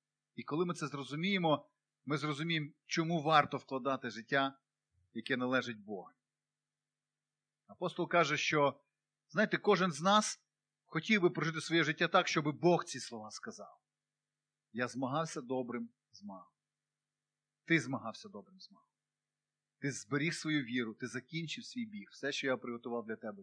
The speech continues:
ти зробив. І ось тобі вінець. Що це означає, не знаю, але це буде щось неймовірне.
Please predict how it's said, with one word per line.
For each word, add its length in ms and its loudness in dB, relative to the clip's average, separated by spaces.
ти 80 -20
зробив. 320 -20
І 80 -6
ось 180 -6
тобі 280 -16
вінець. 520 -16
Що 260 -4
це 140 -6
означає, 480 -4
не 100 -6
знаю, 460 0
але 200 2
це 120 2
буде 160 2
щось 240 0
неймовірне. 440 -4